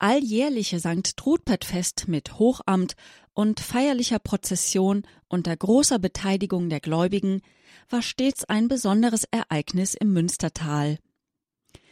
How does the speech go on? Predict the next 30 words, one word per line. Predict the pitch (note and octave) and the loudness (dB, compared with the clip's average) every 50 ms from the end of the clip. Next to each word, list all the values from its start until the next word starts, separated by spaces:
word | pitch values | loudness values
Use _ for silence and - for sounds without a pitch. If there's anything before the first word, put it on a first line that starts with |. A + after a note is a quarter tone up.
| _ _ _ _ _ _ _ _ | _ _ _ _ _ _ _ _
Als | - - G3+ A3+ A#3+ - - - | -2 0 0 2 2 0 -4 -2
durch | - A#3 A#3+ - | 0 0 0 2
die | - C4 | 0 -2
politischen | - - A3+ A3 G#3 C4+ C#4 - C#4 B3 - B3 A3+ | -2 2 2 2 2 2 0 0 -2 -2 0 0 -2
Verhältnisse | - G#3 F#3+ F#3 F3+ F3+ F3+ - - G#3 G#3+ - - B3+ B3 - - | 0 -2 -2 0 0 0 -2 -2 -2 -4 -4 -2 -2 -2 -2 -2 -2
nach | G3 F#3+ G3+ B3+ - | -2 -2 -2 -2 -2
dem | - A3+ A3+ | -2 -2 -2
Ersten | - - D#3 F3+ A3 - - - G3+ D#3+ | 0 -2 -2 -2 -2 -2 -2 -2 0 2
Weltkrieg | D3 D3 D#3+ F3 - - - G#3 G3+ G3 - - _ _ _ _ _ _ _ _ - - | 2 2 2 0 -2 -4 -4 -2 -2 -2 -4 -10 _ _ _ _ _ _ _ _ -4 -2
die | A3 G#3 | 0 0
Schwestern | - - - G#3+ B3 C#4+ - - C#4 B3+ B3 A3+ | 0 0 0 0 0 0 0 -2 0 2 2 2
des | G3 F3 E3 - - - | 2 0 -2 -2 -4 -4
heiligen | F#3+ G3+ A3 A3+ A#3 A3+ G3 | -2 -2 -2 0 0 0 0
Josef | E3 D#3+ D#3+ F3 F3+ - A3 G#3+ - - - | 2 2 2 0 0 -2 -4 -4 -6 -14 -16
von | - - G3+ F3+ F#3 | -8 -4 -2 -2 0
Sankt | F#3 D#3+ D#3 - - - | 0 -2 -4 -4 -2 -2
Marx | D#3+ D3 D#3 F#3+ - - - - - | 0 0 0 0 -2 -4 -6 -6 -2
im | - E3 D#3+ - - | 0 0 0 0 0
Elsass | - D#3+ E3+ G3 G3+ G#3+ A3 G#3+ - | 0 2 2 2 2 0 0 -2 -2
bedroht | - F3 - F#3 - G3+ G#3+ B3 - - | -6 -6 -6 -4 -2 0 0 0 0 -2
waren, | F3+ D#3 D#3+ E3+ F#3 G#3 A3 A3 - - _ _ _ _ _ _ _ _ _ _ - | -2 -2 0 0 2 2 0 0 -2 -6 _ _ _ _ _ _ _ _ _ _ -4
gelang | B3 A#3+ B3 C#4 D4 - | 0 2 2 2 2 0
es | C4+ - - | -2 -6 -6
Pfarrer | _ - A#3 A3 G#3 G#3 G3 | _ -2 0 0 2 2 2
Strohmeier | - - - - A3+ A#3+ A#3 A3+ A3 G#3 G3+ G3 G3 F#3+ - - | 0 0 -2 2 4 6 6 6 6 4 2 2 2 2 0 0
im | E3+ D#3+ D#3 - | 0 0 0 0
alten | - E3+ A3 B3+ - - A#3+ A3+ F#3+ | 0 0 0 0 0 2 2 2 4
Benediktinerkloster | F#3 E3+ E3+ D#3 E3 D3+ - - - - B3+ B3 A#3 G#3+ - - G3+ F#3+ F#3+ F#3+ - - G3+ F#3 | 2 2 2 0 -2 -4 -6 -6 -2 2 2 2 2 0 0 0 2 4 4 2 2 -2 -4 -2
Sankt | - C#3+ C3+ C#3+ - - | -2 -2 -2 -2 -6 -8
Trudpert, | - - F#3+ G#3+ - - - G3+ G3 G3+ - | -6 -2 -2 -2 -2 0 0 2 2 2 -2